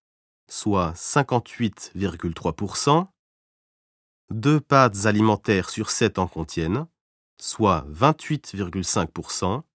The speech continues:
Aucun des trois autres produits à base de céréales, petits pains secs, biscottes, n'en contenait. Trois échantillons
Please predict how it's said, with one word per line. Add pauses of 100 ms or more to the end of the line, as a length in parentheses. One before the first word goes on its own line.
(920)
Aucun (220)
des
trois
autres
produits
à
base
de
céréales, (520)
petits
pains
secs, (140)
biscottes, (280)
n'en
contenait. (1040)
Trois
échantillons